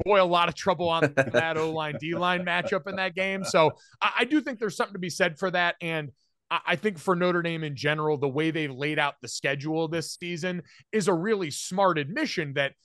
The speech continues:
Speaker 1: this is asking more of our athletes, even if at, you know,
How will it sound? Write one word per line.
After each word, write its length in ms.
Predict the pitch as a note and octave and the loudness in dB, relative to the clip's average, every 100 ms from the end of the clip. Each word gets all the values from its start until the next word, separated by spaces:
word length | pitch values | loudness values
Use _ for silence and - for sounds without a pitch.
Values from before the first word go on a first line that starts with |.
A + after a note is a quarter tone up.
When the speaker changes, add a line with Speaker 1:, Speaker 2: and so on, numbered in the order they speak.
| _ A#2+ | _ -4
Speaker 1:
this 240 | A#3+ - | -2 0
is 180 | C4 G3 D#3+ | -4 -4 -4
asking 460 | F3 E3+ - E3+ | -4 -4 -8 -6
more 260 | E3+ E3+ E3 | -4 -2 0
of 120 | D3+ | 2
our 160 | D#3+ D3 | 2 2
athletes, 500 | D#3+ - D3 B2+ _ _ _ | 0 -4 -12 -12 _ _ _
even 340 | A3+ A#3 F#3+ F#3 | 0 2 2 0
if 320 | F3+ - - - | 0 -2 -10 -2
at, 220 | D3 C#3+ | -2 -2
you 80 | E3 | -4
know, 160 | C3+ | -4